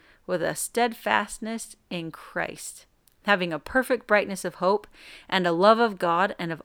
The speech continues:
all men. Wherefore, if ye shall press forward, feasting upon the word of Christ,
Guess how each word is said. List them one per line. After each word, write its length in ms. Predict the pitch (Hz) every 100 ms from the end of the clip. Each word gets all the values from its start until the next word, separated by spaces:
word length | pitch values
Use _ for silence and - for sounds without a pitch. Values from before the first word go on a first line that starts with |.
| -
all 220 | 180 175
men. 380 | 165 165 185 185 _ _ _ _ _ _ _ _ -
Wherefore, 760 | 208 240 262 - 156 156 175 - _ _ -
if 200 | 165 170
ye 200 | 226 254
shall 240 | - 185
press 360 | - 220 233 -
forward, 580 | - 247 214 175 175 185 _
feasting 540 | - 233 233 - 233
upon 340 | 214 - 208
the 80 | 202
word 240 | 175 185 175
of 160 | 160
Christ, 640 | - 226 190 160 - -